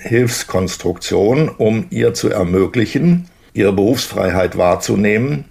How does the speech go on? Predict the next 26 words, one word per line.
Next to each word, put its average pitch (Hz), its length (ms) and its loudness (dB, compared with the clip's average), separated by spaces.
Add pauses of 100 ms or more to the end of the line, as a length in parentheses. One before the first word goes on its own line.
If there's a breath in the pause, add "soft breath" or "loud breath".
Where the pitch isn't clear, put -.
und, 101 400 0
äh, 101 220 4
als - 440 -2
Journalistin 104 680 0 (140)
auf 117 300 0
dem - 180 0
Bildschirm 92 460 0
zu - 180 -2
arbeiten. - 560 -6 (440 loud breath)
Ob 120 180 -2
sie 113 180 2
Mitglied 131 440 2
der - 160 2
F - 100 -4
D 101 120 -2
P 120 280 0
ist, 139 280 0
weiß 92 260 2
ich - 160 -2
nicht. 175 300 2 (460 loud breath)
Muss 127 320 -2
sie 131 100 2
uns 127 220 0
auch 110 220 0
nicht 101 180 0
sagen. 107 640 2